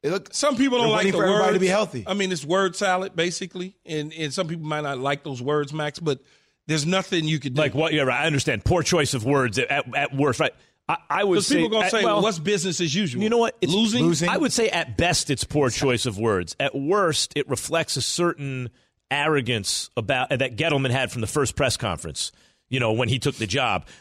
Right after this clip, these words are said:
Speaker 3: which is there's this sense from the Giants press that they know what they're doing and that, that the, that Giants fans should trust them and they're gonna do it the old school way, and they project this image of toughness and old school throwback. But then just what you just said,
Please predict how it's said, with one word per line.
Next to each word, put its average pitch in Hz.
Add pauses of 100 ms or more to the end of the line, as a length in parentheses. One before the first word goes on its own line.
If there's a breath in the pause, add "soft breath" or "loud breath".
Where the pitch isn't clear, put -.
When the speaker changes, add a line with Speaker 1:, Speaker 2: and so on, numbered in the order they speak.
Speaker 3:
which 147
is 143
there's 135
this 131
sense -
from 170
the 127
Giants 151
press 123
that 85
they 196
know 196
what 175
they're 165
doing 151 (180 loud breath)
and 135
that, 120
that 113
the, 101 (120)
that 110
Giants 202
fans 175
should 143
trust -
them 143 (220 loud breath)
and 127
they're 202
gonna 180
do 180
it -
the 160
old 165
school 160
way, 156 (140 loud breath)
and 143
they 165
project 151
this -
image 196
of -
toughness - (200 loud breath)
and 143
old 233
school 202
throwback. 202 (140 loud breath)
But 180
then 226
just 185
what 160
you 202
just 151
said, 123